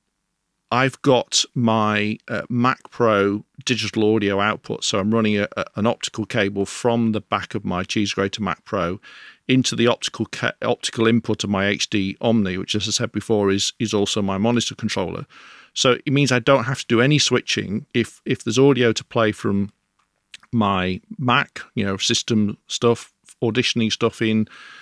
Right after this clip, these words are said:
wherever or iTunes or whatever, it's gonna come out of my monitoring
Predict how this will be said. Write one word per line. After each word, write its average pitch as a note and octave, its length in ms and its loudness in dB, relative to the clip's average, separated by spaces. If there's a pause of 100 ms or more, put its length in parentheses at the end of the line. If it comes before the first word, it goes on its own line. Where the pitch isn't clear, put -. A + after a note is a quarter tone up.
(320)
wherever A2+ 640 2
or G#2 240 0
iTunes A2 560 0
or G#2 60 4
whatever, A2 380 2
it's - 180 -2
gonna G#2+ 200 0
come A2 220 0
out G#2 200 -2
of A2 40 -8
my G#2 100 0
monitoring G#2 520 0